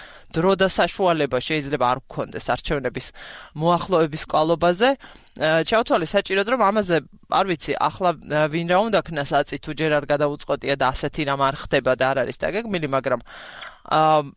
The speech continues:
მაინც მგონი არ იქნება ურიგო, რომ დავფიქრდეთ ამაზე. ა, მით უმეტეს იმ ფონზე, როცა, ა, როცა, ა, ყველა გამოკითხვით, რომელიც ეხება ხოლმე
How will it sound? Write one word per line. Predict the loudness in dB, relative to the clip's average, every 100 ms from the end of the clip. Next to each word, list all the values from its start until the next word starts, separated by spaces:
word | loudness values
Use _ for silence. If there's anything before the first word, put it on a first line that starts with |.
| _
მაინც | -2 0 0 -2 -6
მგონი | -6 -2 0 2 0
არ | 0 0 0
იქნება | -2 -4 0 0
ურიგო, | 0 0 0
რომ | 0
დავფიქრდეთ | 2 2 0 -6 -2 -2 0
ამაზე. | 0 -2 -8 -10
ა, | -14 -20 -20 -20 _ -16 -8 -2 2 2
მით | 0 -2
უმეტეს | -2 0 0 -2
იმ | -4 -4
ფონზე, | -2 0 0 2 2
როცა, | 4 2 2 2 2 0 -16 _ _ _ _ _ _ _ _ _ _ _ -16 -8
ა, | -2 2 2 2 -2 -20 -20 -12
როცა, | -2 0 2 0
ა, | 0 0 0 0
ყველა | 0 -4 -2 -2
გამოკითხვით, | -4 -6 -6 -8 -6 -4 -2
რომელიც | -2 -2 -2 -4
ეხება | -4 -2 0 0
ხოლმე | -2 -4 -6